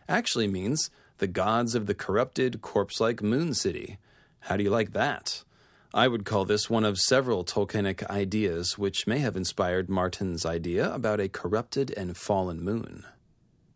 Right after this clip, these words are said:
So here come the heavy parallels to House Dane. To find Numenor, the Edain, led by Eärendil, the same guy who slew the dragon and Calagon, sailed westwards following Venus,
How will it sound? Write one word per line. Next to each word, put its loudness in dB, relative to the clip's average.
So 2
here 6
come 0
the 2
heavy 2
parallels 2
to -2
House 0
Dane. -2
To -2
find 2
Numenor, 0
the 0
Edain, 0
led 2
by 0
Eärendil, 0
the 0
same 2
guy 2
who -2
slew 0
the -4
dragon 2
and -4
Calagon, -2
sailed 2
westwards 0
following 0
Venus, -2